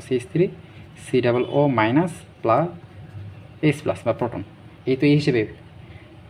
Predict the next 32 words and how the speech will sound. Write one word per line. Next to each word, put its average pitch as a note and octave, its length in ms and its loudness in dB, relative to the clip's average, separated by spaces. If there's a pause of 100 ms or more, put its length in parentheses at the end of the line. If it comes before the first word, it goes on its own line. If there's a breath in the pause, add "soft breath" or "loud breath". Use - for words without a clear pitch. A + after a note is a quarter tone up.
(340)
বিশ্লেষিত D#3+ 340 2 (100)
অবস্থায় C#3+ 300 0
থাকবে। G2+ 200 -6 (340)
আরেকটা E3 320 4
কি F#3 60 4 (100)
আছে? E3+ 120 -4 (100)
লবণ E3 260 6
আছে A#2+ 160 -6
দ্রবণে, G#2+ 300 -4
তাই D#3+ 140 4
না? - 60 4 (160)
লবণ D3 280 6
আর D3 60 6 (120)
এই C3 60 4 (120)
অম্লটাই C3+ 340 2
তো D3 100 2
আছে, - 120 -8 (100)
ক্ষার C3 180 4
তো - 100 -10
ধ্বংস D#3 180 4
হয়ে A2+ 120 -4
গেছে, - 180 -14 (720 loud breath)
তাহলে C3+ 280 4 (500)
ওই B2 140 0
লবণ A#2 200 4 (100)
সিএইচ B2 260 -2
থ্রি F#3 160 0 (160)
সি F#3 120 0 (100)
ডাবল A#2 260 4
ও - 20 4 (680)
এন C#3+ 120 6
এ - 40 -6